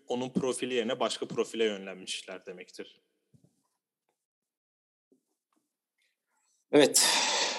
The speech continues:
Speaker 2: Vallahi hiç bilmediğim bundan sonraki oyuncular bir işte.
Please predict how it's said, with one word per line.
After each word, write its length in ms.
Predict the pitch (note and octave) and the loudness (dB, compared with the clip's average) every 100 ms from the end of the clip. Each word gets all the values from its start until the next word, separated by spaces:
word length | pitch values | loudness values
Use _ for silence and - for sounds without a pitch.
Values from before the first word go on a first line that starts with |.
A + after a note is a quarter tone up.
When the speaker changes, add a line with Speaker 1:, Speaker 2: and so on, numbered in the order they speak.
| - - | -4 4
Speaker 2:
Vallahi 160 | G#2+ | 8
hiç 160 | A#2+ - | 8 10
bilmediğim 380 | B2+ G#2 G2+ - | 10 10 6 2
bundan 160 | G#2 G2+ | 0 2
sonraki 360 | - F#2+ F2 | 2 0 0
oyuncular 280 | G2 F#2 F#2+ | -2 2 2
bir 60 | G2 | 2
işte. 360 | - G#2 G2 | 0 0 -2